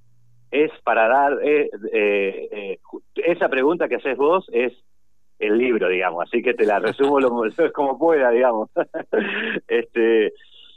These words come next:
eh, nada, en un, lo que muestra el libro, o sea, rápidamente, es que en, en el largo, en la historia de la vida de Los Redondos, de, de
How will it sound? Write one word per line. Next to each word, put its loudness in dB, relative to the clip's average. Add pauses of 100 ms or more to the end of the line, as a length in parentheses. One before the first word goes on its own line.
(160)
eh, 0
nada, 2
en 0
un, 0
lo 0
que 2
muestra -2
el 4
libro, 2
o 0
sea, -2
rápidamente, 0
es -8
que -2
en, -16 (100)
en -10
el -4
largo, 2
en 0
la 0
historia 2
de 2
la 2
vida 2
de 2
Los 0
Redondos, 2
de, -4
de -18